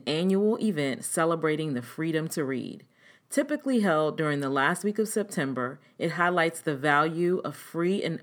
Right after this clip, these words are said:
open access to information. Banned Books Week brings together the entire book community, librarians,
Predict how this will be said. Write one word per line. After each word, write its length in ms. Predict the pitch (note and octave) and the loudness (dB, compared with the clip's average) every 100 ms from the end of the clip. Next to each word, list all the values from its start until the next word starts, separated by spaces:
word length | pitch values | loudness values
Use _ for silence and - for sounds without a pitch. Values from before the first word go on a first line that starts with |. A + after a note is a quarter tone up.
| _ - | _ -2
open 460 | D#3+ D#3+ F3+ F#3 | 0 0 -2 -2
access 540 | C#3+ C#3+ C#3+ D3+ C#3 - | 0 -2 -2 -4 -4 -4
to 180 | B2+ C3 | -6 -6
information. 800 | C#3 C#3 C3+ B2 A#2+ - - - _ - - _ - | -6 -6 -6 -6 -8 -12 -16 -18 _ -20 -20 _ 2
Banned 360 | F3 G#3 A#3 | 4 4 4
Books 260 | A3+ A3+ - | 4 2 0
Week 400 | E3+ D3 - - - _ _ | -2 -2 -6 -20 -20 _ _
brings 360 | E3 F3 G3 G3+ | 0 4 4 4
together 460 | G3+ D#3+ D3 C#3+ | 2 4 2 0
the 140 | C#3+ C#3 | 0 -4
entire 560 | B2+ - E3+ E3 F3 | -4 -2 2 4 2
book 220 | D#3 D#3 | 2 -2
community, 600 | - D#3 D3 B2+ - - - - - - | -2 -2 -2 -4 -6 -10 -14 -20 -20 -4
librarians, 840 | C#3 C3 D#3+ F3 F#3+ F#3+ G3 G#3 | -2 2 6 6 6 4 2 0